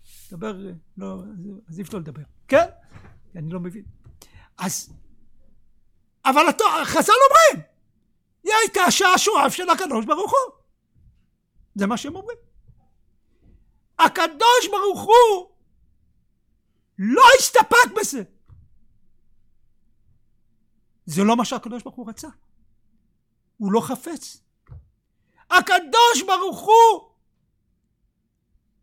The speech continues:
אמר לעצמו, כן? חשב, אני לא יודע, כן? "יש לי חמדה גנוזה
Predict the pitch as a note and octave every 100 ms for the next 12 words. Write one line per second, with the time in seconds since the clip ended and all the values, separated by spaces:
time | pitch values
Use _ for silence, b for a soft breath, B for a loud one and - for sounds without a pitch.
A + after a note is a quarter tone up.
0 | _ _ _ _ _ _ _ _ - F#3
1 | A3 B3+ - _ _ _ _ _ _ _
2 | _ _ _ _ _ - F#3 - G4 G#4
3 | _ _ E4+ _ _ _ _ - C#3+ B3+
4 | G#3 F3+ G#3+ A3 A#3 _ _ _ - A#3+
5 | D#4 _ - - _ _ - _ _ _
6 | _ _ _ _ _ - C#3+ F3 G#4 -
7 | - - E4 G4 A4 - D#4 E4+ E4 C#4
8 | G#4 G#4 F#4 F4+ D#4 -